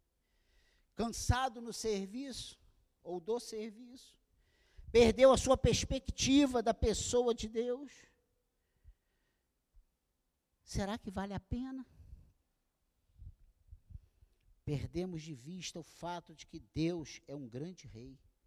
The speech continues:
Imagine você a serviço de um grande rei. Imagina que hoje à tarde, depois do almoço, você vai ter uma audiência com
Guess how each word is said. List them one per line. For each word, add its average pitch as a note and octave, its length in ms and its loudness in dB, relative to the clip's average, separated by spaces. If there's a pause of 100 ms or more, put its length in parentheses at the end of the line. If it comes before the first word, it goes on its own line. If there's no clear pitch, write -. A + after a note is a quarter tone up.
(1400)
Imagine B3 420 -10
você F3+ 340 -6
a F3+ 60 -10
serviço B2 680 -12
de B2+ 140 -16
um A#2+ 100 -12
grande D#3 340 -12
rei. G2+ 380 -16 (2250)
Imagina F#3+ 400 -16
que - 180 -18
hoje A3 360 -12
à E3 80 -14
tarde, D#3 560 -18
depois G3 420 -16
do D#3+ 140 -18
almoço, C3+ 500 -16
você C#3+ 180 -20
vai D3 140 -20
ter - 160 -20
uma D#3+ 180 -20
audiência D3+ 640 -18
com C#3 300 -20